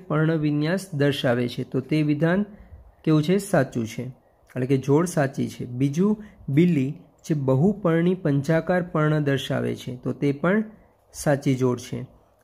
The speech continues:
ત્રીજું આપેલું છે આંકડો, કે જે સમ્મુખ આચ્છાદી પર્ણવિન્યાસ દર્શાવે છે, તો એ જોડ કેવી છે? ખોટું, કારણ કે જ્યારે આંકડાની વાત કરીએ તો તે મુખ્યત્વે સમ્મુખ ચતુષ્ક પર્ણવિન્યાસ દર્શાવે છે.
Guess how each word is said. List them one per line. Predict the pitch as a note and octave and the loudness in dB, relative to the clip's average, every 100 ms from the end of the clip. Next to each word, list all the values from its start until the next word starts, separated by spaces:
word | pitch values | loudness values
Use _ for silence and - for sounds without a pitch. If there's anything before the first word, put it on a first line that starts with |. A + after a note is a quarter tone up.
| _ | _
ત્રીજું | D3+ D3 G3+ | -2 2 4
આપેલું | G3+ G3+ G3 | 2 0 -2
છે | G#3 - D#3+ | -2 -6 -2
આંકડો, | E3 F3 D#3 C#3 | -2 0 0 0
કે | D3 | -2
જે | C#3 E3 | -2 -2
સમ્મુખ | E3 D#3 D3 D#3+ F#3+ F#3+ - | -2 -2 0 0 -2 -4 -8
આચ્છાદી | C3+ C#3 - E3+ F3 | -8 -6 -2 -2 -2
પર્ણવિન્યાસ | G3 D#3+ D#3 D#3+ D3+ D3+ D3 F3 G3 - - - - | -4 -2 0 2 2 0 0 0 -4 -10 -20 -16 0
દર્શાવે | C#3 C#3 - B2 A#2+ | 2 2 0 -2 -2
છે, | A#2+ B2+ | -4 -6
તો | C#3 | -4
એ | D3+ D#3 | 0 0
જોડ | D3+ D#3 D#3 | 2 0 0
કેવી | D#3+ D#3 | 0 0
છે? | D3+ | -2
ખોટું, | E3+ - C#3+ - A2+ | -8 0 0 0 -4
કારણ | A#2 C3 C#3 | -2 -2 -2
કે | |
જ્યારે | C3+ C#3+ D3+ | 0 0 -2
આંકડાની | - C3+ D3+ E3+ F#3 | -4 -4 0 0 2
વાત | F3+ F3 - | 0 -2 0
કરીએ | D#3+ C3+ | 0 0
તો | C3 C3+ | -2 -2
તે | D3+ | 0
મુખ્યત્વે | D3 C#3 D3+ D3 F3 G#3 - - _ _ | 0 0 -2 -2 -2 -2 -6 -20 _ _
સમ્મુખ | - E3 E3 E3+ G3+ - | -6 0 2 2 2 -2
ચતુષ્ક | - D3 E3+ F3 - G#3+ G3+ | -4 -2 0 -4 -4 -6 -4
પર્ણવિન્યાસ | D#3 D3+ D#3 C#3+ C#3+ D3+ G3+ - C#3 | -2 0 0 0 0 0 -2 -6 -2
દર્શાવે | B2+ A2 B2 A#2+ A#2 | 0 0 -4 -4 -4
છે. | - | -6